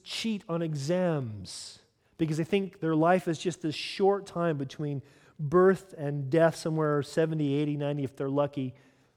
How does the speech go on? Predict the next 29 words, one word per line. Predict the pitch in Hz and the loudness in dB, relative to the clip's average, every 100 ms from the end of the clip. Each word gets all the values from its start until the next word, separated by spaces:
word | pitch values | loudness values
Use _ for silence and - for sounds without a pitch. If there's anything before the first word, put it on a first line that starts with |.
| _ | _
if | 131 | -10
they're | 117 | -6
healthy. | 123 147 143 127 135 _ _ _ _ _ _ _ _ _ _ _ _ _ _ _ _ _ _ _ _ _ _ _ _ | -2 -2 -2 -6 -8 _ _ _ _ _ _ _ _ _ _ _ _ _ _ _ _ _ _ _ _ _ _ _ _
And | 131 | -12
it's | 127 - | -12 -6
all | 170 196 190 | 4 6 6
about | 180 170 175 156 | 4 2 2 0
that. | 151 127 | -2 -4
So | - 170 165 | -4 -2 -2
they, | 156 185 202 | 2 2 2
they're, | 180 175 | 0 0
"I | 156 143 | -2 -2
gotta | 165 | 0
cheat | 160 - - 220 170 | 0 -4 -6 -6 0
death. | 180 143 147 | 2 2 0
I | |
gotta | 156 160 160 | -2 -2 -2
see | - | -4
what | 208 196 | 2 4
I | 208 | 4
can | 202 180 | 2 -2
get | 151 160 | -4 -6
the | |
best | 135 - 220 220 185 | -6 0 0 2 -2
out | |
of | 160 147 | -2 4
this | 196 262 - - | 8 8 4 -4
life | 175 196 196 - 175 | 2 4 4 0 -2
now." | 175 156 110 | 0 0 -2